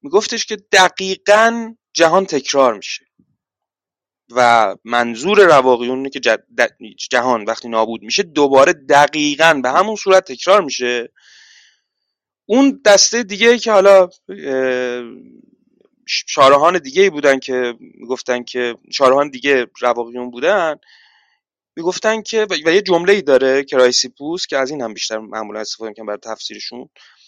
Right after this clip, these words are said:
که اون-، اونجا کرایسیپوس میگه که سقراط دوباره متولد می‌شه تو این جهان، جهان جدید، جهان تکراری، و مردانی غیر قابل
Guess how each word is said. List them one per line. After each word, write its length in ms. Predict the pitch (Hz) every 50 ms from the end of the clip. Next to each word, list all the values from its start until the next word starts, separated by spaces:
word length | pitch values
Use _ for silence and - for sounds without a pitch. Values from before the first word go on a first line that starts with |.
| _ _ _ _ _ _
که 560 | - - 131 127 127 127 127 127 127 131 127 _ _ - - - _ _ _
اون-، 280 | - 95 - - _ _
اونجا 300 | - 175 196 185 208 202
کرایسیپوس 600 | - 196 196 190 180 - - 180 196 202 - 190
میگه 160 | 185 170 185
که 100 | - 196
سقراط 560 | - - - 170 151 135 143 175 185 180 165
دوباره 300 | 156 165 147 151 151 170
متولد 520 | 175 160 - 143 135 131 131 147 196 226
می‌شه 200 | 220 202 - -
تو 120 | 190 - 175
این 100 | 170 170
جهان، 520 | 160 165 156 151 151 151 151 143 - - _ _ _ _ _ _ _ _ - - 117
جهان 340 | 117 123 131 131 131 127 131
جدید، 580 | 123 127 123 117 120 120 120 139 139 _ _ _ _ _ _ _ _ _ _ _ _ -
جهان 280 | - 123 120 120 120
تکراری، 760 | 120 - 131 117 - - 127 117 117 113 117 113 120 127 - _ _ _ _ _ _ _ _ _ _ _ _ _ _ _ _ _ _ _ _ _ 113 117
و 440 | 117 120 117 117 113 113 110 107 - - _ _ _ _ _ _ _ _ _ _ _ - - - _ _ _
مردانی 720 | - 127 143 147 143 131 131 127 151 170 190 202 208 208
غیر 420 | 202 - - 180 190 202 190 190 180
قابل 420 | - 147 151 143 135 139 135 135